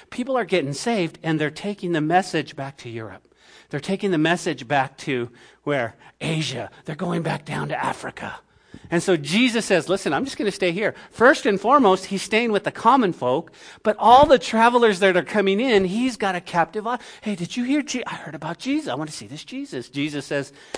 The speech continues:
"Listen, I am the Son of God," and people go, "Wow," and they get saved on the Via Maris, and then they take the message to the world. And we're thinking,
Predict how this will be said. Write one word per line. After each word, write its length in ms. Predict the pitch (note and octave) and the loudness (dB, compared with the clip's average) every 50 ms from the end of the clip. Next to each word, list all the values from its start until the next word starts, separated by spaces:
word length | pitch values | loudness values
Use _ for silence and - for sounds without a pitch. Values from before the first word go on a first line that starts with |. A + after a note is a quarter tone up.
| - - - - | -16 -10 -6 -6
"Listen, 340 | D#3 D3+ - D3 G#2+ F#2 - _ _ - - - | -4 -4 -4 -6 -8 -8 -12 _ _ -20 -12 -6
I 140 | A#2 C3 D#3+ | -4 -2 -2
am 140 | E3+ E3+ F3 | 0 -2 -4
the 60 | E3 | -4
Son 200 | - - F#3+ D3 | -6 -6 -4 -4
of 120 | C#3+ C3+ | -4 -2
God," 380 | - A#3+ B3 A#3 - F3 F#3+ F3 | 2 4 6 6 6 6 6 4
and 120 | D3 D3 | 0 -2
people 180 | D#3+ F#3 F3+ E3 | -2 -4 -4 -6
go, 140 | - - - _ - | -10 -14 -14 _ -12
"Wow," 480 | G3 A3 A3+ A3 G#3+ G#3+ G#3+ G#3+ G3 F3+ | -6 -4 -4 -2 -2 0 2 2 2 2
and 200 | - F#3 E3 E3+ | 2 0 0 0
they 120 | F#3 F#3 | 0 0
get 240 | F3+ F3+ D#3 C3+ - | 0 -2 -2 -4 -4
saved 680 | - - - - A#3 B3 B3+ G#3 F3 D#3+ D#3 D3+ - - | -8 -8 -4 0 0 2 2 2 2 2 0 -2 -2 0
on 220 | D3 D#3 D#3+ D#3+ D3 | 2 2 4 4 2
the 120 | D3+ C#3+ | 2 0
Via 360 | B2+ C3+ F3 F#3+ F3+ F3 E3 | 0 -2 -2 2 2 4 4
Maris, 840 | D#3 D#3 F#3 G#3+ B3+ C4+ A3 D3+ C#3+ D3 E3+ E3+ - - - - - _ _ _ _ _ _ _ _ _ _ _ _ _ - | 4 4 4 6 6 6 4 4 4 2 2 0 -2 -6 -10 -12 -14 _ _ _ _ _ _ _ _ _ _ _ _ _ 0
and 200 | F3+ F#3+ F#3+ G3+ | 2 4 4 4
then 140 | G3 F#3+ | 4 6
they 120 | F#3 F3+ F3+ | 4 4 2
take 380 | F3+ - - A3+ C4 A3 - | 2 -2 -6 -6 -6 -4 -2
the 80 | - F3 | -2 0
message 800 | E3+ F#3+ A3 C4 C#4 - - E3+ E3 D#3+ D#3 D#3+ - - - - _ _ _ _ _ _ _ _ _ _ _ _ _ _ _ _ _ _ _ _ _ _ _ _ _ - | 0 0 0 0 -2 -2 -2 -2 -2 -2 -4 -6 -10 -16 -16 -18 _ _ _ _ _ _ _ _ _ _ _ _ _ _ _ _ _ _ _ _ _ _ _ _ _ -18
to 160 | - B2+ A2 | -14 -12 -10
the 80 | A#2+ | -8
world. 360 | A2+ A2 A#2+ A2+ G#2+ G2+ F#2 - - - _ _ _ _ _ _ _ _ _ _ _ _ _ _ _ _ _ _ _ _ _ _ _ _ _ _ _ _ _ _ _ _ _ _ _ _ _ - | -6 -4 -4 -4 -4 -6 -10 -16 -20 -20 _ _ _ _ _ _ _ _ _ _ _ _ _ _ _ _ _ _ _ _ _ _ _ _ _ _ _ _ _ _ _ _ _ _ _ _ _ -4
And 220 | E3+ F3 F3+ F#3 | 0 2 2 2
we're 200 | A#3 C#4+ D#4+ E4 | 4 4 2 2
thinking, 880 | - - - B3+ A#3+ A#3+ A#3+ - G#3 F#3 F3 F3 E3 E3 D#3+ - - | 2 0 2 2 2 2 2 2 2 4 6 6 4 4 2 -2 -10